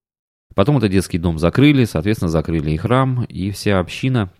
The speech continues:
этот приход, он скитался по храмам за своим духовником, то есть где служил духовник, вот туда вот ехали, старались ехать прихожане. И в областные храмы, и в, э, городские храмы, то есть куда было только можно. И в начале декабря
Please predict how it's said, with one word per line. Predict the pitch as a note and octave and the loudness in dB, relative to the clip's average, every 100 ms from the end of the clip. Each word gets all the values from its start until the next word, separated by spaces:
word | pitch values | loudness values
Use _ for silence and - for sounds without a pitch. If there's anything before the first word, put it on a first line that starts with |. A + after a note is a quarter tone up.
| - | -18
этот | - E2 - | -6 -6 -4
приход, | F2 F2+ A#2+ B2 | -4 0 0 0
он | F#2+ G2+ | -2 -6
скитался | - F#2 - G2+ F#2 F2 | -6 -4 2 2 2 -4
по | - F2 F2 | -2 0 0
храмам | F2+ G#2 F#2+ D#2 | 0 0 0 -4
за | D#2+ | -4
своим | E2+ E2+ E2 | -4 -2 -4
духовником, | - E2 E2 - D#2+ | -6 -6 -6 -4 -6
то | - D2 | -6 -14
есть | - | -8
где | E2 | -6
служил | D#2 E2 D#2+ F2+ D#2 | -6 -8 -4 -4 -4
духовник, | D#2+ E2 E2 A#2+ B2+ - | -6 -6 -4 -4 -8 -8
вот | F2 | -10
туда | - E2 F2 | -6 -2 -2
вот | D#2+ D#2 | -2 -4
ехали, | E2 D2+ C#2+ - _ _ A1 - - | -4 -2 -4 -8 _ _ -18 -18 -18
старались | - - E2+ E2+ - | -6 0 2 0 -2
ехать | D#2 - | -6 -6
прихожане. | - - D#2 D2+ C#2 - | -10 -4 -2 -2 -4 -4
И | - | -4
в | F2 | -2
областные | E2 D2+ D#2+ - B2 A#2 | -2 -2 -4 -2 -2 0
храмы, | A2 F#2+ F#2 E2 E2 | 0 2 2 0 -4
и | D#2 D#2+ | -2 -4
в, | D2 - | -4 -6
э, | C#2+ D2 D2 D2 | -4 -2 -2 -2
городские | D#2 D#2 D2+ - B2+ A#2+ G#2+ | -2 0 -2 -4 -2 0 0
храмы, | G2 F#2 E2 D#2+ | 0 -2 -2 -6
то | - | -10
есть | - | -20
куда | - E2+ F2 | -8 -4 -2
было | D#2 D#2 | -4 -6
только | - - | -10 -14
можно. | - C#2 - _ _ _ - - _ | -12 -12 -16 _ _ _ -20 -20 _
И | - B2 | 0 2
в | |
начале | G#2+ G2 A#2 G#2 | 2 2 0 0
декабря | F#2 G2 F#2+ G#2+ C3 | -2 -2 0 2 0